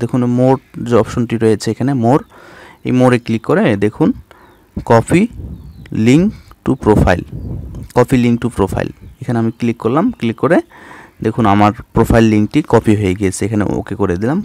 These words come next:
কপি হয়ে গিয়েছে। এখন আমাদেরকে যে কাজটি করতে হবে, আমাদেরকে মাইক্রো বিজনেস সাইটে চলে যেতে হবে। মাইক্রো বিজনেসের সাইটে গিয়ে এখানে আমাদের ওয়েবসাইটটা বসিয়ে দিতে হবে। দিয়ে আমাদের যে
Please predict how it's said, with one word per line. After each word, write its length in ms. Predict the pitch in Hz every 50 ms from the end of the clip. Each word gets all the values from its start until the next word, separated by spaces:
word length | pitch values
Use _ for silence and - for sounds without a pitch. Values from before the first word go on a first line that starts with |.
| - -
কপি 200 | 131 123 - 127 117
হয়ে 160 | 120 120 117 117 117 -
গিয়েছে। 300 | 123 135 - - - 254 330 - _ - - - - - - _ - -
এখন 160 | - - 123 117 117
আমাদেরকে 360 | 117 113 113 117 117 117 123 117 117
যে 60 | 113 -
কাজটি 240 | 113 110 - - 117 -
করতে 220 | 120 117 - - 131 139
হবে, 160 | 147 175 202 302 302 - 120
আমাদেরকে 540 | 107 104 104 104 101 - 101 101 - 123 147 196 - - - - - - _ -
মাইক্রো 260 | 110 110 107 - 117 110 117
বিজনেস 260 | 113 107 117 113 110 - - -
সাইটে 240 | - 104 104 110 107 -
চলে 140 | 101 95 101 98 104
যেতে 160 | 98 - 104 107 110
হবে। 180 | 107 120 147 247 - - - - - - - - - - - - _ _ _ _ _ - - - - - - _ -
মাইক্রো 280 | 113 117 110 113 - 110 107
বিজনেসের 340 | 113 113 120 120 117 117 117 -
সাইটে 240 | - 107 104 110 110 104 131
গিয়ে 160 | 147 165 247 302 285 - -
এখানে 180 | - - 104 101 92
আমাদের 280 | 95 95 98 135 165 180 - _ _ _ - - - - - - _ -
ওয়েবসাইটটা 580 | - 107 110 101 - - 107 101 - - 151 175 330 349 - - - - - - - - - - - - 113
বসিয়ে 280 | 123 123 - - 110 101 98
দিতে 160 | 92 - - 107 113
হবে। 160 | - - _ _ _ _ _ - - 123
দিয়ে 160 | 127 131 127 123
আমাদের 240 | 123 127 120 127 127 123 120
যে 80 | 127